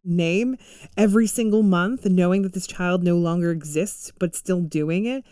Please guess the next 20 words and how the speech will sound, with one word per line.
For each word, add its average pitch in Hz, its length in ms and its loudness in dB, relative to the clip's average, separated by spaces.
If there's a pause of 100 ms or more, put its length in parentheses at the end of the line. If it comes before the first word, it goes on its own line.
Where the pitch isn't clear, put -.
(320)
she - 200 2
only 226 260 4
cared 185 340 2
about 175 220 2
herself. 156 500 -6
And 180 100 -2
I 180 80 4
know 196 180 4
for 196 160 0
a 170 60 0
fact 170 360 -4
that 180 120 -8
she 180 160 0
was 170 160 -2
promised 180 500 -2
a 170 60 -4
deal 165 380 -2
in 143 100 -4
this 143 120 -8
situation, 147 720 -4